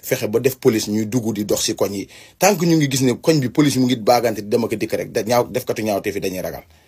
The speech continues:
Waaye bu nekkee ne fu, yow da ngay toog weer ay at doo gis police si koñ bi, mooy indi yi di am. Parce que Sénégal koñ yëpp a wéet. Police si tali bi rek nga koy gis circulation. Kon ñu ngi ñaan ministre de l'Intérieur, ñu ngi ñaan président de la République, ngeen renforcer sécurité bi.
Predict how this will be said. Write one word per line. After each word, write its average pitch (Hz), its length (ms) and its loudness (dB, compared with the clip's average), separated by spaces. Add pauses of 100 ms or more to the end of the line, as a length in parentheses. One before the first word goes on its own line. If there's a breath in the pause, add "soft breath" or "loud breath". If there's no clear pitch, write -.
(280 soft breath)
Waaye 120 220 4
bu 113 140 -2
nekkee 175 280 4
ne 139 80 2
fu, - 200 -6
yow 135 160 6
da 139 80 2
ngay 147 220 6
toog 120 240 4
weer 190 400 4 (100)
ay - 180 0
at 165 160 -4
doo 143 160 2
gis 139 140 -4
police 127 220 2
si 151 100 -2
koñ 107 180 0
bi, 95 120 -10 (260 loud breath)
mooy 113 200 -4
indi 107 280 -4
yi 104 80 -4
di 107 80 -2
am. - 160 -10 (920 soft breath)
Parce - 140 -4
que - 80 -6
Sénégal 104 380 0 (240)
koñ 117 200 4
yëpp 117 180 0
a 120 40 0
wéet. 98 240 -4 (340)
Police 147 260 2
si 117 80 -6
tali 120 200 0
bi - 80 0
rek 117 80 0
nga 104 100 -4
koy 101 120 -4
gis 92 120 -6
circulation. 90 480 -6 (340 soft breath)
Kon 110 140 -2
ñu 120 80 -2
ngi 131 120 2
ñaan 113 200 0
ministre 123 300 0
de 110 60 0
l'Intérieur, 101 500 -2 (260 loud breath)
ñu 104 80 -4
ngi 117 80 -4
ñaan 110 180 0
président 104 360 -2
de 101 80 -2
la 98 100 2
République, 95 360 -10 (180 soft breath)
ngeen 101 160 -4
renforcer 110 440 -4
sécurité 95 420 -4
bi. - 120 -12